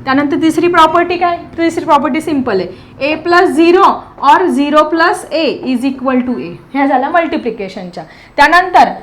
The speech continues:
अ, सेम तुमच्या मल्ट-, अ, म-, हे, ह्या झाल्या ॲडिशनच्या. सेम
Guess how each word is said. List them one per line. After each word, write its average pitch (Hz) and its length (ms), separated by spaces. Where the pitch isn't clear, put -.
अ, 262 220
सेम 370 480
तुमच्या 349 380
मल्ट-, 302 420
अ, 262 200
म-, 247 100
हे, 233 300
ह्या 262 440
झाल्या 285 220
ॲडिशनच्या. 247 600
सेम 339 300